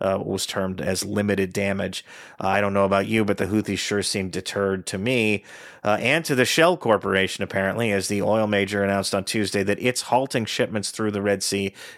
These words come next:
in response to the ongoing threat of attack.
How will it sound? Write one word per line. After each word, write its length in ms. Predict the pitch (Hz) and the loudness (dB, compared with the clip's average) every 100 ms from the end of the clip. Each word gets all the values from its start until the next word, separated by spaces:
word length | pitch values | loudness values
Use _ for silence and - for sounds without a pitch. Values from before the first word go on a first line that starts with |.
| - | -6
in 140 | 98 | -2
response 460 | 98 - 98 95 - | -2 0 0 0 -2
to 80 | |
the 120 | 98 98 | -2 0
ongoing 380 | 95 95 98 | 0 -2 -4
threat 340 | 95 - 98 - | -6 -4 -4 -4
of 120 | 95 | -8
attack. 540 | 95 - 110 98 - | -8 -2 -2 -2 -6